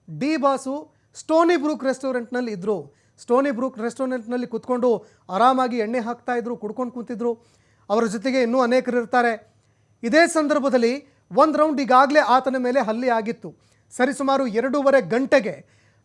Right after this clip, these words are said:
ಆ ರೇಣುಕಾ ಸ್ವಾಮಿನ ಪಟ್ಟಣಗೆರೆ ಶೆಡ್‌ಗೆ ಕರೆದುಕೊಂಡು ಬರ್ತಾರೆ.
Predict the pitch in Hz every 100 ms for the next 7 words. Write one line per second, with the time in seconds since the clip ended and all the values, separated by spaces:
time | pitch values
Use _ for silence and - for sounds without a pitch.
0 | - - 240 247 180 262 294 294 285 269
1 | 262 269 262 254 269 269 269 262 254 233
2 | 254 240 226 262 240 254 247 254 180 139
3 | _